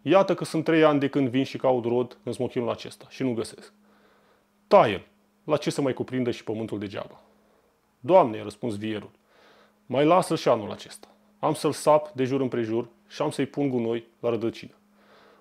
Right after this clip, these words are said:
Poate că de acum înainte va face rod. Dacă nu, îl vei tăia.'”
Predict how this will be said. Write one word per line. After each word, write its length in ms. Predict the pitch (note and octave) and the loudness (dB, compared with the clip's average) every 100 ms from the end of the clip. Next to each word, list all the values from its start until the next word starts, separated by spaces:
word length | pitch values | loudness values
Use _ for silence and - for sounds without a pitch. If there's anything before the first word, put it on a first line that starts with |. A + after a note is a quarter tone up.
| _ | _
Poate 400 | - G3 G#3+ G3+ | 4 6 8 4
că 100 | F3+ | 2
de 80 | D#3+ | 2
acum 280 | D3 - D#3+ | 2 0 0
înainte 520 | D3 B2+ B2+ C3 C3 _ _ | 2 0 0 -2 -4 _ _
va 140 | A#2+ C3+ | -2 2
face 300 | C3 A#2 A2+ | 2 -2 -6
rod. 280 | G2+ - - _ _ | -8 -14 -20 _ _
Dacă 360 | A#2 G3 A3 | 0 2 2
nu, 300 | G#3 A#2+ C#3+ - _ _ _ _ _ _ _ | 2 0 -6 -12 _ _ _ _ _ _ _
îl 160 | D#3 C#3+ | -4 -2
vei 120 | C3 | -2
tăia.'” 280 | A#2+ G#2+ | -6 -10